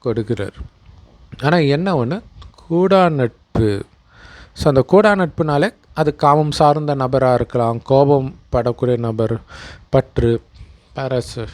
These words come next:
அகங்காரம். So, அந்த குணம் இவங்களுக்கு வந்துடும். வந்துடுச்சு அப்படின்னா, ஒரு, ஒரு கோபத்தை மட்டும் எடுத்துக்கோங்களேன்.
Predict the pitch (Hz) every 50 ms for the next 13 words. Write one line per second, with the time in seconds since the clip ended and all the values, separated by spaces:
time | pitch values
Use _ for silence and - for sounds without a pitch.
0 | - - - - - 113 113 - 147 139 139 131 131 120 107 107 113 123 - -
1 | - - - - - - - - - - 202 180 165 170 165 160 139 135 143 156
2 | 190 214 - - - 135 127 123 117 113 107 98 - - 156 190 - - _ _
3 | - - - - 117 117 127 143 143 151 143 113 - - - - - _ _ _
4 | _ _ _ _ _ _ _ _ _ _ - - - _ - - _ - - -
5 | - - _ _ _ _ - - - - - - 143 156 185 220 175 - - 196
6 | 151 127 131 113 98 85 87 113 175 220 254 233 226 220 - - - - _ -
7 | 220 208 185 - - 196 196 180 180 - - 160 139 131 123 - 156 131 - -
8 | 110 - 110 101 98 98 107 110 101 87